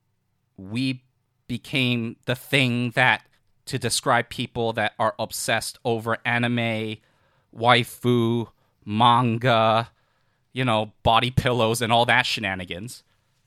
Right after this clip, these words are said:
And it is no longer just about Japanese anime, but visual novels, manga, light novels, basically all of that stuff.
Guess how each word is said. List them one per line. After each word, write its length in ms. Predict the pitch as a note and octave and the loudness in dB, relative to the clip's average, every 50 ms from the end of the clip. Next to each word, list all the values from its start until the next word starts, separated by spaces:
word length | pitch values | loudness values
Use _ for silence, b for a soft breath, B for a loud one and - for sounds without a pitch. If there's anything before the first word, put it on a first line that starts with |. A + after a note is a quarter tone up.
| _ _ _ _ _ _ _ _ _ - | _ _ _ _ _ _ _ _ _ -4
And 200 | C3+ C#3 B2+ C3 | -2 0 0 0
it 100 | C#3 D3 | 0 0
is 140 | C#3+ B2 C3+ | -2 -2 0
no 220 | C#3+ D3+ E3 F3 | 0 2 2 2
longer 840 | F3 E3+ F3 E3+ D#3+ D#3 D#3 D#3 D#3+ C#3+ D#3 C#3+ C#3+ C#3+ C#3+ C#3 - _ _ | 0 -2 -2 0 2 2 2 2 0 0 0 2 2 2 2 0 -4 _ _
just 340 | - - D#3 F3 - - - | -4 0 0 2 2 0 -2
about 400 | D#3 C3 - B2+ B2 A2+ G#2+ - | -2 2 4 4 4 4 2 0
Japanese 420 | - C3+ B2+ A#2+ - C3 A#2+ A2+ | 0 0 0 0 -2 -6 -4 -2
anime, 460 | A2 A#2 B2 C3+ C3 G2+ F#2+ F2+ F#2+ A2 - | 0 0 0 0 -2 -2 -4 -6 -8 -6 -4
but 200 | - G#2+ - - b b b b b b b | -4 -4 -4 -6 b b b b b b b
visual 340 | - G#2+ C#3 C3 B2 C#3 C3+ | -2 0 0 2 2 2 2
novels, 400 | C3 B2 B2 B2 B2 B2 A2+ G#2+ | 4 4 4 4 2 0 -2 0
manga, 340 | A2+ A2+ A#2 B2+ A#2+ B2 A#2+ | 2 2 4 4 4 2 2
light 240 | A#2 A2 A2 - - | 2 2 0 0 0
novels, 320 | B2+ G#2+ A2 A2+ A2 b b b b b b b _ _ | -2 -4 -4 -4 -8 b b b b b b b _ _
basically 460 | E3+ F3+ - F#3+ F#3+ - F#3+ F3 D#3+ - _ _ _ _ _ _ _ _ _ _ _ | -4 -2 -2 -2 -2 -2 -2 -4 -4 -6 _ _ _ _ _ _ _ _ _ _ _
all 280 | - F3+ E3+ D#3 C#3+ B2+ | 8 10 10 10 8 6
of 60 | C3 | 2
that 160 | G#2+ F#2+ F2 - | 2 -2 -4 -8
stuff. 360 | - - E2+ - - - | -10 -10 -10 -12 -14 -20